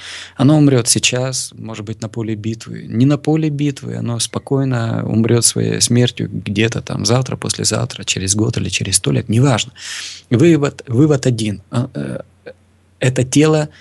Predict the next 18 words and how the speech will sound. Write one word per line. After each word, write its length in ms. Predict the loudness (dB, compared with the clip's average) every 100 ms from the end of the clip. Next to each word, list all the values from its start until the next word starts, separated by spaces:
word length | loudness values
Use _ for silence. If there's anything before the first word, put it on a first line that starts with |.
| -14 -2
джатасяхи 640 | 0 2 2 0 0 0
друвам 400 | 0 2 2 2
ритюр, 300 | 0 0 -2
друвам 480 | 0 2 2 0 0
джанмам 420 | -2 0 2 2
ритасяча. 560 | 0 -2 -4 -2 -6 -8 -14 _ _ 0
Если 340 | 4 4 4
оно 160 | 2 2
родилось, 460 | 2 0 -2 -8 _ 0
оно 220 | 4 4
умрёт. 340 | 2 -8 -14 _ _
Всё, 300 | -4 -2 -2 -2
это 180 | -2 -2
факт. 380 | -4 -10 -12 -20 -16 -14 -12 -12 0
Но 120 | 4
внутри 360 | 6 4 4 4
этого 300 | 4 2 -4
тела 360 | -4 -8 -8